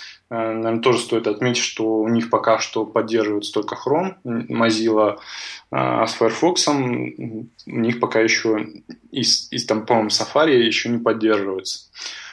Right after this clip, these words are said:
Вот. И дальше, э, в браузере запускаем, э, с помощью кнопочки Play, э, сбор информации прямо на проде. Вот. В этот момент отправляется, м,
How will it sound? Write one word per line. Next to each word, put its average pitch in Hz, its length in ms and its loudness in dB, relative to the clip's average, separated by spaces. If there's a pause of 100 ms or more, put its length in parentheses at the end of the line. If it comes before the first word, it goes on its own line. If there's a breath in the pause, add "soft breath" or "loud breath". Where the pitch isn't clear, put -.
(120 loud breath)
Вот. 107 440 -4
И 202 220 -2
дальше, 175 440 4
э, 117 420 2
в 104 80 -10
браузере 175 520 0
запускаем, 127 880 -4
э, 110 240 -4
с - 60 -10
помощью 113 420 -4
кнопочки 113 800 0
Play, 208 360 2 (520 loud breath)
э, 107 680 -2 (460)
сбор 135 380 4
информации 117 960 2 (340)
прямо 123 320 0
на 117 80 2
проде. 104 480 -2 (580 loud breath)
Вот. 107 260 0
В 143 40 2
этот 180 160 2
момент 139 520 2
отправляется, 117 960 2
м, 104 580 -4